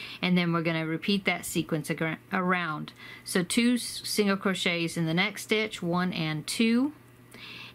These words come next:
and then, whoops, split a stitch there. Let me do that one again. <laughs> So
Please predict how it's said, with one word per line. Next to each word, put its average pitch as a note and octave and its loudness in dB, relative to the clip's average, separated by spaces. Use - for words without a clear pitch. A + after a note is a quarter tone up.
and F#3 2
then, E3 -2
whoops, - -8
split - -6
a F3 -8
stitch - -6
there. D3 -6
Let E3+ -6
me E3 -6
do D#3 -4
that D3+ -4
one D#3+ -6
again. D3+ -6
<laughs> F3+ -6
So D#3 -4